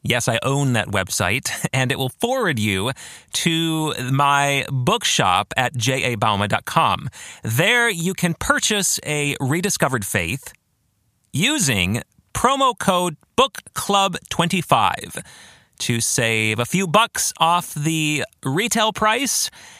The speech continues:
and it will give you a chance to keep going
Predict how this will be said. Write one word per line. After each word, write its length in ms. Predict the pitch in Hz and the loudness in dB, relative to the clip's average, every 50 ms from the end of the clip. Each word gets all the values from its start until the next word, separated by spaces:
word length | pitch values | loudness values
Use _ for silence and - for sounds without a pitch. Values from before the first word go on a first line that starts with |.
| - _ _ _ _ - | -20 _ _ _ _ -4
and 680 | - 135 139 139 139 135 135 135 131 131 131 131 127 127 | -2 0 0 2 2 2 2 2 2 2 2 0 0 0
it 180 | 123 139 - 123 | -2 -2 -2 -4
will 140 | 127 127 | -4 -4
give 320 | 113 104 - 139 156 135 123 | -4 -2 -2 -2 0 0 0
you 260 | 120 127 127 120 120 | 0 0 0 0 -2
a 240 | - - 135 135 127 | -2 -2 -2 -2 -2
chance 720 | - - - - 247 269 311 294 202 135 127 - - - | 0 0 0 2 2 2 4 4 2 2 2 0 -2 -2
to 440 | - - - 156 147 147 147 139 135 - | -2 -2 -2 0 0 0 -2 -2 -4 -6
keep 440 | - - - 254 294 277 - - 156 | -8 -4 -2 -2 -2 -2 -4 -6 -2
going 720 | 156 233 254 269 254 208 170 131 113 107 107 110 135 156 | 0 2 2 2 2 2 2 2 2 2 2 0 0 -2